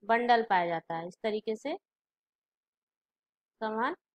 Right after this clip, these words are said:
बंडल पाया जाता है और बीच में जो है कैम्बियम पाया जाता है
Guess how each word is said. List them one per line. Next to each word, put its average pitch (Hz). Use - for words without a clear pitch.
बंडल 214
पाया 175
जाता 165
है 196
और 208
बीच 254
में 269
जो 269
है 277
कैम्बियम 247
पाया 277
जाता 277
है 311